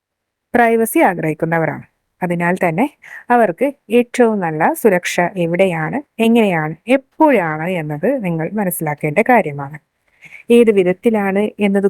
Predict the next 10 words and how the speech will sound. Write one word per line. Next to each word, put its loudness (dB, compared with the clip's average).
കൂടി 4
നിങ്ങളുടെ 2
പങ്കാളിയോട് 0
അഭിപ്രായം -6
ചോദിക്കുക. -10
അപ്പോൾ 2
ആദ്യത്തെ 2
സ്റ്റെപ്-, -4
സ്റ്റെപ്പ് -4
കഴിഞ്ഞിരിക്കുന്നു. 0